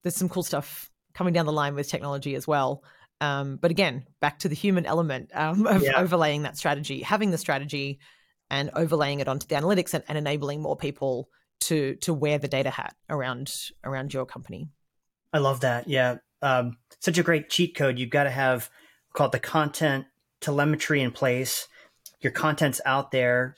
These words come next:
Speaker 2: You're doing your experimentation. You've got to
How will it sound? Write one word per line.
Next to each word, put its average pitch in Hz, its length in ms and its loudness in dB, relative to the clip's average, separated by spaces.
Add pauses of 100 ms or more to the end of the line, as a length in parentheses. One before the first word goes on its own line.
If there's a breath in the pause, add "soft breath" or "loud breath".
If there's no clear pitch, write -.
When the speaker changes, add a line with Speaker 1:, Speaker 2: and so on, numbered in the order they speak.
Speaker 2:
You're 131 180 0
doing 135 220 4
your 131 120 2
experimentation. 131 800 0
You've 120 180 -4
got 143 260 2
to 131 320 2